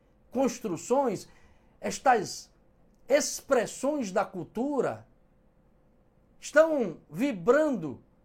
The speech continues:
numa clave espiritual. Tem em si a expressão máxima do divino, do atemporal, daquilo que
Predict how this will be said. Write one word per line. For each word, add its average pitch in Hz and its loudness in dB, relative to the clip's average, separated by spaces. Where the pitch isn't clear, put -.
numa 269 0
clave 226 0
espiritual. 190 -4
Tem 277 0
em 175 -6
si 262 -4
a 254 6
expressão 254 0
máxima 180 -6
do 220 -2
divino, 202 -4
do 202 0
atemporal, 208 0
daquilo 226 -2
que 233 -4